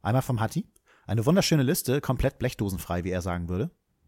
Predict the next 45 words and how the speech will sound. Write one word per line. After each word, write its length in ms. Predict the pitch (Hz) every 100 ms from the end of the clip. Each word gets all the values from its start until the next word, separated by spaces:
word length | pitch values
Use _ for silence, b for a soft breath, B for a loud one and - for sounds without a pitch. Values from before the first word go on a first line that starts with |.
| -
Also 260 | 82 87 85
nicht 220 | 95 -
ein 160 | 92
Fantasy- 560 | 101 104 113 107 101 98
oder 140 | 92
Science-Fiction-Film 680 | 90 90 - 104 - - 80
dabei, 260 | 73 71 85
sind 160 | 95
auch 140 | 85 101
wirklich 260 | - 98
alles 220 | 80 90
gute 160 | 90 -
Filme. 340 | - 104 87 - _ _ B B B B B B B
Dann 180 | 87 87
habe 140 | 90
ich 100 | 85
noch 220 | 85 78
von 160 | - 80
Norbert 220 | 73 80
von 160 | - 73
Twitter, 960 | - - 117 113 117 123 - 107 113
äh, 20 | 113
auch 200 | 110 -
eine 220 | 104 104
Top 180 | - -
Ten 220 | 110 107
bekommen. 320 | 113 - 117 - _ B B -
Die 100 | 101
war 120 | 95
ein 20 |
bisschen 240 | 95 -
durchwachsener. 480 | 87 - - - 190 - _ _ _ _ _ _ _ - -
Auch 160 | -
sehr 160 | - 127
schön. 260 | - 135 - _ _ _ _ _
Alles 280 | - 110 123
sehr 140 | 107
gute 200 | 104 113
Filme. 340 | 107 135 120 127 _ _ _ _ _ - - -
Vielen 200 | - 117
Dank 180 | 101 110
euch 120 | 90
beiden 200 | - 78
schon 160 | 73 69
mal. 220 | 64 -